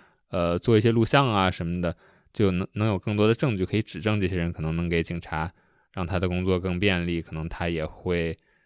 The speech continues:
呃，更愿意去，就是再继续追踪这个事件吧。不然的话，就像张航刚才讲的，那 <laughs> 一天到晚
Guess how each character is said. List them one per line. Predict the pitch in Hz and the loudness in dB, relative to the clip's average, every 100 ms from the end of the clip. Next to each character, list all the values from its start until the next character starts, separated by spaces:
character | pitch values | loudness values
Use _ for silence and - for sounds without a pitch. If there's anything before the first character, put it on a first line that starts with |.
| _ _ | _ _
呃， | - - - | -18 -14 -12
更 | - 101 92 | -6 -4 0
愿 | 101 120 101 | 4 6 4
意 | 82 | 0
去， | 82 - 90 85 82 - _ _ - - - | -4 -4 0 2 0 -4 _ _ -16 -16 -20
就 | - 82 | -12 -6
是 | 85 | -4
再 | 78 87 | 0 0
继 | 85 92 | 0 -2
续 | 98 - _ _ _ _ _ _ _ | -6 -6 _ _ _ _ _ _ _
追 | - 107 | 0 2
踪 | 123 147 | 2 2
这 | |
个 | 131 | 2
事 | - 101 | 2 0
件 | 87 90 85 | 2 0 -2
吧。 | - - _ - | -8 -12 _ 2
不 | 110 | 4
然 | 98 | 6
的 | 104 | 4
话， | 107 107 101 _ _ _ _ _ _ - | 4 4 2 _ _ _ _ _ _ -6
就 | 95 | -2
像 | 98 92 | 0 0
张 | 98 | 0
航 | 92 | 0
刚 | 95 | 0
才 | 92 | 0
讲 | 95 80 | -2 -4
的， | 82 85 | -4 -2
那 | 95 101 - - - | 0 -2 -4 -14 -16
<laughs> | - - - - | -16 -16 -16 -14
一 | |
天 | 101 104 | -6 -4
到 | 95 101 | -2 0
晚 | 92 82 | 0 0